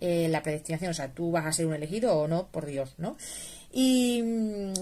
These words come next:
pero bueno, aún así tiene que demostrar con sus actos que es digno de la salvación.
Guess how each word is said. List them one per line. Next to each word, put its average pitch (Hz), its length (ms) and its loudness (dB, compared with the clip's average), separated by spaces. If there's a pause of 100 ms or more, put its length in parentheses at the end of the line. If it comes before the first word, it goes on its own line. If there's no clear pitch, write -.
(120)
pero 220 200 6
bueno, 233 260 4
aún 180 140 2
así 190 180 2
tiene 190 240 -2
que 185 100 0
demostrar 247 580 2
con 160 140 0
sus 220 220 -2
actos 294 380 0
que 165 220 2
es 165 140 0
digno 175 460 0
de 185 200 -2
la 139 100 -4
salvación. 147 580 -6